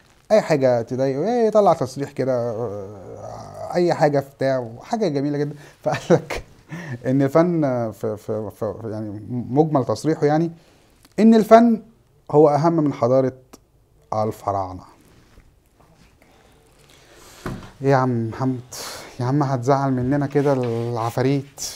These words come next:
مش كده يعني، في إيه؟ إيه اللي الفن أكت-، يعني هو عاوز يقول حاجة فقام مأفورها بشوية، يعني اللي هو قال لك الفن هو أهم من أي حاجة، أهم من حضارة ال-، الفراعنة. فهو برضو محمد رمضان ما بيسكتش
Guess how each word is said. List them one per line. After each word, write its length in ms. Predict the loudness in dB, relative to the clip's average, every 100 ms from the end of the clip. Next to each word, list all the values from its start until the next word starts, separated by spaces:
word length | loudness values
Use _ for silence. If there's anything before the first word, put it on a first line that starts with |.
| -12
مش 140 | -14 -2
كده 220 | -2 0
يعني، 540 | -2 -2 -2 -4 -8
في 140 | -2 0
إيه؟ 220 | 2 0 -2 -10 _ -2
إيه 120 | 0
اللي 180 | 2 0
الفن 440 | 2 0 2 -2
أكت-، 240 | -4 -8
يعني 400 | -8 -6 -4 -4
هو 140 | 0 2
عاوز 480 | 4 2 0 -4 -2
يقول 580 | -2 0 0 2 0
حاجة 380 | 0 2 4 2 0 -14 _
فقام 340 | 0 2 2
مأفورها 600 | 2 0 6 8 8 4
بشوية، 440 | -4 -6 -6 -4 -4
يعني 320 | -8 -10 -12
اللي 120 | -10 -6
هو 220 | -4 -4
قال 200 | -2 -4
لك 140 | -4
الفن 380 | -4 -2 0 0 -6 -16 _ -20 _ _
هو 260 | -4 0 0 0 -2 -2 -6 -8
أهم 220 | -2 0
من 200 | 0 -2
أي 180 | -6 -10
حاجة، 300 | -12 -16 -18 -14 -10 -10 -14 -20 -6
أهم 240 | 0 2
من 260 | 2 0 -2
حضارة 380 | 0 2 2 0
ال-، 260 | -4 -8 -12 -14 -18 -18
الفراعنة. 440 | -12 -6 -6 -6 -14 -20 _ _ _ _ _ -12
فهو 840 | -10 -10 -14 -20 -8 0 2 4
برضو 220 | 2 0
محمد 260 | -6 -6 -4
رمضان 440 | -4 -4 -4 -6
ما 60 | -8
بيسكتش 600 | -12 -12 -12 -12 -20